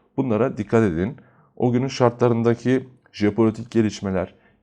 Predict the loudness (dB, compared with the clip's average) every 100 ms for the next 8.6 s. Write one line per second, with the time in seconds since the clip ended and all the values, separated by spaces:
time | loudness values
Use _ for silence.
0 | -8 -8 -2 -2 0 -2 -4 -4 -4 -4
1 | -2 -2 -2 -4 -6 -6 -4 -4 0 0
2 | 0 -2 -4 -4 0 0 -2 -8 _ _
3 | _ -18 -8 -4 0 0 0 -2 -4 -2
4 | -2 -2 -2 -4 -4 -4 -2 -2 0 0
5 | -2 -4 -4 -2 -2 -2 -4 -4 -4 -4
6 | -4 -4 -4 -12 _ _ -6 -2 0 0
7 | 0 -2 -2 -4 -4 -6 -4 -4 -4 -10
8 | _ -4 0 2 0 -4